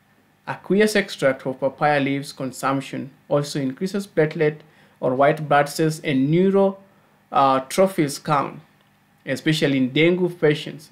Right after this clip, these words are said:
Dried leaves have been indicated, indicated in sickle cell anemia management. Now, if you,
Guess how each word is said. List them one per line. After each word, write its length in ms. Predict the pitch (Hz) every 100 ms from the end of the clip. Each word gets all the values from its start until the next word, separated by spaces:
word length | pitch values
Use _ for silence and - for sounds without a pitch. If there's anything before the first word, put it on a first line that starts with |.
| 160
Dried 300 | 156 190 220
leaves 380 | 208 214 - -
have 220 | 135 131
been 320 | 147 139 135 -
indicated, 680 | 156 143 135 165 170 165 - _ _ _ _ _ _ _
indicated 1120 | - 139 139 135 _ - 226 220 190 120 - -
in 220 | 160 143
sickle 360 | 131 170 160 180
cell 200 | 180 156
anemia 600 | 135 143 147 147 143 147 - -
management. 760 | - 131 135 139 135 156 156 _ _ _ _ _ -
Now, 100 | 147
if 260 | 151 156 180
you, 400 | 180 196 202